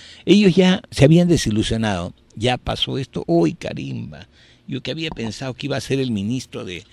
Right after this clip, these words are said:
ministro de turismo, yo que iba a ser el ministro de economía, ya cada uno, ju-, ju-, cada uno se había, Mateo dijo, "Yo mismo soy ministro de economía, ya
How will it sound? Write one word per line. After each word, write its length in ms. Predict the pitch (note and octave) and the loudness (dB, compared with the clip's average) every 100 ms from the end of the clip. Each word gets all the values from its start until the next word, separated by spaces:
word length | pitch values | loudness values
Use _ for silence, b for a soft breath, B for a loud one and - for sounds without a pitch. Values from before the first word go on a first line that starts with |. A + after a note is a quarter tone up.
| B B B B | B B B B
ministro 480 | - A2 A#2+ - C3+ | -2 0 0 -2 -4
de 120 | A2+ F2+ | -4 -4
turismo, 680 | F#2+ F2 C3+ C#3 - A#2 | -6 -4 -2 -2 -2 -4
yo 220 | A#2 C3+ | -8 -8
que 140 | B2+ C#3 | -8 -8
iba 100 | C3 | -8
a 40 | |
ser 200 | - C3+ | -6 -4
el 100 | B2+ | -2
ministro 440 | A2+ A2 B2 - B2 | -2 -2 -4 -6 -8
de 60 | |
economía, 640 | - A2 F#2+ G#2+ C3 D3+ - | -6 -6 -4 -2 -2 -4 -6
ya 140 | - | -8
cada 260 | - B3+ C3+ | -8 -6 -4
uno, 300 | E3+ - - | -2 -2 -4
ju-, 220 | - B2+ | -8 -10
ju-, 340 | - - - - | -8 -10 -10 -10
cada 260 | D3+ D#3 D#3+ | -6 -4 -2
uno 200 | E3+ D3 | -2 -4
se 100 | B2 | -6
había, 160 | C#3 | -6
Mateo 520 | C3 A2 G2 - C#3 | -4 -4 -4 -4 -2
dijo, 200 | B2 A#2+ | -2 0
"Yo 140 | A#2+ B2+ | 0 0
mismo 320 | C3+ A#2 A#2+ | -2 -4 -6
soy 260 | - C3 A#2 | -4 0 0
ministro 360 | G2+ C3 - | 0 -2 -4
de 40 | A2 | -6
economía, 440 | G2 F#2+ B2 A2 | -6 -4 -4 -4
ya 280 | G#2 A#2+ | -4 -6